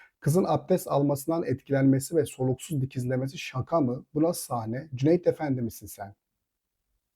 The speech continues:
"Gecenin bir vakti mağaraya gidip abdest almasına mı şaşırayım? Adamın kızı seyredip sapkınlık yapmasına mı şaşırayım?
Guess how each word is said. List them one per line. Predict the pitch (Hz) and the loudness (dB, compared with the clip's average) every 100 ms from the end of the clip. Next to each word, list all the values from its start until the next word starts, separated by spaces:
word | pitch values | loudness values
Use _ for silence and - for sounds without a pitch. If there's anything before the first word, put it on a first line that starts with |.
| _ _ _ _ _ _ - _ - | _ _ _ _ _ _ -20 _ 2
"Gecenin | 127 151 170 | 4 6 6
bir | 175 | 6
vakti | 156 131 131 160 | 6 4 4 2
mağaraya | 139 143 156 131 | 6 6 6 6
gidip | 113 151 165 - | 4 2 0 -2
abdest | 131 - 160 - | -6 0 -2 0
almasına | 127 120 117 - 123 | -2 -2 -4 -6 -2
mı | 143 | -2
şaşırayım? | 135 127 - 131 131 143 156 _ _ _ - _ - | -2 -6 -6 -2 0 -2 -6 _ _ _ -20 _ -2
Adamın | 123 127 143 151 | 0 2 4 2
kızı | - 131 139 | 2 0 0
seyredip | 139 143 143 131 - | 2 4 4 2 -4
sapkınlık | - 117 - 127 131 135 | -6 -8 -6 -4 -2 -4
yapmasına | 120 110 110 - 117 | -6 -8 -10 -8 -6
mı | 131 | -4
şaşırayım? | 135 127 143 127 123 131 139 | -4 -6 -2 -2 -2 -4 -8